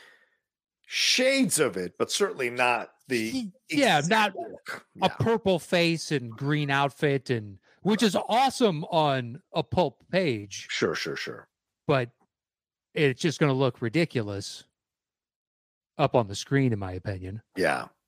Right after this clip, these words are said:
Speaker 2: I mean, you never know. If, if, if they can pull it off and it's mesmerizing, I'm all the, you know, happier for it. But I just,
Speaker 1: Yeah.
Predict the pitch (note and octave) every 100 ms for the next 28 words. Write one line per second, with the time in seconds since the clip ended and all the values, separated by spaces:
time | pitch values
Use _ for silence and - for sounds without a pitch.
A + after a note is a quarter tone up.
0 | _ _ _ _ _ E3+ D3+ G#3 A#3+ E3
1 | A2+ B2+ C#3 A#2 C3+ B2+ - - _ _
2 | D#3 D3 E3 C#3 D3+ C#3+ B2 D3 F#3+ -
3 | C3 A#2+ A2+ A#2+ B2 A#2 B2 B2 C#3 F3
4 | D#3 - A#2+ C3 C3 C3 B2+ D3 D3 A2
5 | A2 C#3 C3+ B2 A2 F3 C#3+ G#2+ A2 G#2
6 | A2+ A2